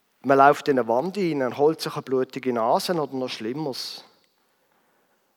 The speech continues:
Und wenn man dann nachdenkt, kommen einige Leute, einmal die, die dann gut weitermachen, kommen zum Schluss, ich muss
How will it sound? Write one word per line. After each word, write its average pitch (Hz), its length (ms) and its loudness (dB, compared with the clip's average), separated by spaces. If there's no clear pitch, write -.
Und 147 140 -2
wenn 185 120 10
man 196 80 8
dann 208 160 10
nachdenkt, 233 1120 6
kommen 165 280 2
einige 220 640 6
Leute, 214 460 -2
einmal 143 280 4
die, 180 400 8
die 135 220 4
dann 127 500 2
gut 190 340 6
weitermachen, 175 760 -4
kommen 165 320 6
zum - 200 -6
Schluss, 180 580 0
ich 165 220 -4
muss 160 360 4